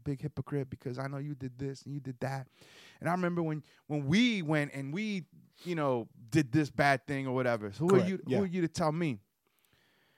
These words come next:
Speaker 1: Right? So he, so this is, like, Jay's, Jay's, Jay can either accept and go, "Yeah, you're right. Yeah, my brother's right. I did do those things.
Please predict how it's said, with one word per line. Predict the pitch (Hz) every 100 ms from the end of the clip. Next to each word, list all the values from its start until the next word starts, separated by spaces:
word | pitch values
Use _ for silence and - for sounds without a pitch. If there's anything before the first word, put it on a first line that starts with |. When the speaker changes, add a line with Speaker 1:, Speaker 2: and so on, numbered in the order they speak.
| _ _ -
Speaker 1:
Right? | 127 127 -
So | - 147
he, | 175 -
so | - 156
this | 131 175 180
is, | 156 -
like, | 135 120
Jay's, | 139 170 170 156 - _
Jay's, | 160 170 165 156 143 - _ _ - - _ -
Jay | 143 170
can | 160
either | 147 135 131 -
accept | 120 - 170 170 -
and | 131
go, | 123 110 -
"Yeah, | 110 110 104
you're | 110
right. | 101 98 85 _ _ _ _ _ _ _ _ _ _ _
Yeah, | 98
my | 98
brother's | 104 120 123
right. | - - -
I |
did | 104 170
do | 147 117
those | 104
things. | - - 92